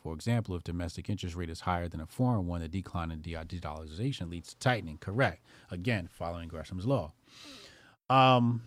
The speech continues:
the central bank should monitor the macroeconomic environment closely to prevent any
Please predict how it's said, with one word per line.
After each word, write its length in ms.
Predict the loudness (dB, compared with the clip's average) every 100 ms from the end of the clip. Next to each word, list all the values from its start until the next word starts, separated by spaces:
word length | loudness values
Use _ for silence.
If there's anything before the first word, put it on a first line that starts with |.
| -12 -12 -4
the 80 |
central 300 | 4 4 4
bank 240 | 4 4 4
should 160 | 2
monitor 640 | 4 6 6 4 0 -4 -4
the 80 | -2
macroeconomic 760 | 0 0 -2 -6 -4 -2 -2
environment 580 | -4 -4 -4 -4 -4 -6
closely 360 | -2 -2 0 -4
to 80 | -6
prevent 260 | -6 -6 -4
any 300 | -2 -2